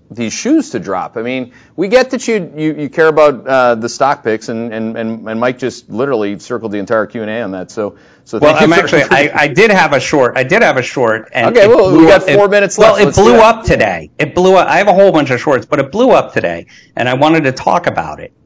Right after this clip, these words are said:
Speaker 2: Uh, it's Enovix.
Speaker 1: Oh, really?
Speaker 2: E N V X.
Speaker 1: Okay.
Speaker 2: Yes.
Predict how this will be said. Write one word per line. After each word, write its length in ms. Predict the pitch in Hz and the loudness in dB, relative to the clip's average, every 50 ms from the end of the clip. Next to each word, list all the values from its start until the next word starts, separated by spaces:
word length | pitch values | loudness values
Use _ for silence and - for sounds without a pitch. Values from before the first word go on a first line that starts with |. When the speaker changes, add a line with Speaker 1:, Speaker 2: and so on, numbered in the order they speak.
| _ _ _ _ _ | _ _ _ _ _
Speaker 2:
Uh, 280 | - 110 110 110 110 107 - | -4 -2 0 0 -2 -2 -4
it's 180 | 127 123 - - | -6 -6 -2 0
Enovix. 800 | 147 131 131 156 175 165 120 98 69 - _ - - - - _ _ _ _ _ _ | 0 2 4 4 2 2 0 -4 -8 -12 _ -18 -20 -20 -20 _ _ _ _ _ _
Speaker 1:
Oh, 120 | - 160 175 | 0 2 4
really? 340 | 175 247 302 - 127 135 | 4 4 4 2 0 0
Speaker 2:
E 40 | 147 135 | 0 -2
N 160 | 135 131 127 | -2 -2 -2
V 160 | 127 123 120 | 0 0 0
X. 340 | 113 95 - - - - - | 0 0 -4 -8 -12 -8 -6
Speaker 1:
Okay. 300 | 156 185 - 160 - - - | -6 -2 -2 -4 -4 -4 -6
Speaker 2:
Yes. 340 | 165 156 127 98 - - | -6 -4 -4 -6 -8 -12